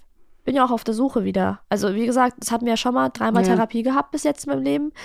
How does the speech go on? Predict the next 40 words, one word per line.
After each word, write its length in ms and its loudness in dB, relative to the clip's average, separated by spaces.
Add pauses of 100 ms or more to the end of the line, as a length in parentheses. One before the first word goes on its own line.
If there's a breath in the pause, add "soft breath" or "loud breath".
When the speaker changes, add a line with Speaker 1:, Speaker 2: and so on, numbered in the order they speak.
(280 loud breath)
Speaker 1:
Aber 140 2
es 120 -2
gibt 200 -4
dann 220 0 (120)
Sachen, 500 0
wenn 180 0
du 60 2
älter 300 2
wirst, 460 -2
die 200 -4
realisierst 460 0
du 40 -4
dann 120 0
eher. 420 0 (440 loud breath)
Und 280 0 (1040)
das, 220 -2
das 200 -2
Ding, 180 0
dass 160 0
ich 240 -4
bei, 640 4 (400 loud breath)
ich 140 2
hab 140 2
trotzdem 520 0 (120)
eine 120 2
super 220 2
Kindheit 400 0
gehabt, 320 0
dank 220 0
meiner 220 -2
Tagesmutter 720 0
und 220 -4
dank 360 -2 (160)
meiner 240 0
Tante, 320 -2
der 80 0
Schwester 320 0
meiner 240 -2
Mutter. 320 -6
Speaker 2:
Mhm. 320 -2